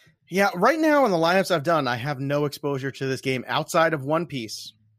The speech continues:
and it's because it's more of an indictment on the position than anything. But it, I've got all the Mark Andrews. I just, I trust no one at tight end, and I don't wanna pay for Kelce. <laughs> That's where I'm at right now.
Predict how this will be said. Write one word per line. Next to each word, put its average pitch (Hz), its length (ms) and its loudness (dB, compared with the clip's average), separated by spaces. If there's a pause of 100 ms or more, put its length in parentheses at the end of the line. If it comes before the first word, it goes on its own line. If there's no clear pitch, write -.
(120)
and 131 400 0
it's 131 160 -6
because 131 500 0
it's 117 140 -12
more 160 140 2
of 175 40 0
an 175 60 4
indictment 156 400 2
on 143 80 0
the 139 80 -2
position 135 400 -6
than 120 140 -6
anything. 113 500 -6 (840)
But 131 320 2
it, 131 200 0
I've 131 140 0
got 156 160 4
all 156 120 4
the 147 60 -2
Mark 135 280 2
Andrews. 98 420 -10 (480)
I 123 80 -6
just, 127 260 -6
I 135 140 -2
trust - 420 -2
no 156 360 4
one 117 400 0
at 127 100 -4
tight 117 240 -4
end, 76 200 -14 (140)
and 120 120 -8
I 123 80 -2
don't 156 180 -2
wanna 170 180 2
pay 151 180 0
for 139 120 -4
Kelce. - 420 -4 (460)
<laughs> - 40 -10 (600)
That's 190 340 0
where 185 140 4
I'm 170 120 2
at 156 160 2
right 123 160 2
now. 98 200 -8